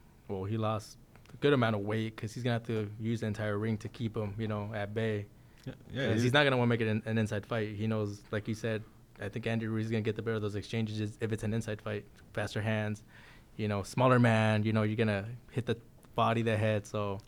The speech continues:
Speaker 2: But
Speaker 1: he
Speaker 2: you got, you also gotta think that, uh, Ruiz did a fantastic job of,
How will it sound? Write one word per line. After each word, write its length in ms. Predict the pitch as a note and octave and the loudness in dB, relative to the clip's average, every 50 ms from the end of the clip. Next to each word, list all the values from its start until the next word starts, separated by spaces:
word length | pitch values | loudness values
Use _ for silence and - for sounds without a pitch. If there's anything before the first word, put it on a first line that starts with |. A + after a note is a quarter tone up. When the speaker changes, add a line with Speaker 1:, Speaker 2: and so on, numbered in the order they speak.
| - - - - - - - - - - - - - - | -18 -20 -20 -20 -20 -20 -20 -20 -20 -20 -20 -18 -10 -4
Speaker 2:
But 100 | C3 B2+ | -2 0
Speaker 1:
he 60 | C#3 | 2
Speaker 2:
you 60 | D3 | 4
got, 220 | E3 - - - - | 4 4 2 0 -4
you 160 | - C3+ D#3 | 2 6 8
also 280 | D#3+ E3+ E3 - - C#3 | 8 8 8 6 4 6
gotta 180 | C#3 A#2+ G2 | 6 6 6
think 440 | F#2 - C3+ C3 A2+ F#2+ F#2+ - - | 6 4 4 4 4 2 0 -2 0
that, 280 | G#2 G2+ F#2 F2 - - | 2 2 2 2 2 4
uh, 220 | G2+ G2 F#2+ F#2 | 6 6 8 8
Ruiz 360 | F#2 G#2 A#2 C3+ D3+ D3 B2 F#2+ | 8 8 8 10 10 8 6 6
did 140 | B2+ B2+ A2 | 6 6 6
a 40 | G2 | 6
fantastic 720 | - A#2 G#2 F#2 - - C3 B2+ B2 - - G2+ F#2 E2+ | 4 4 2 2 2 0 0 0 0 0 0 -2 -2 0
job 460 | E2 G2+ A2+ B2 B2+ B2 A#2 F#2 E2+ - | 2 4 4 6 6 6 4 4 2 2
of, 220 | - F#2+ F#2 E2+ | 2 2 2 2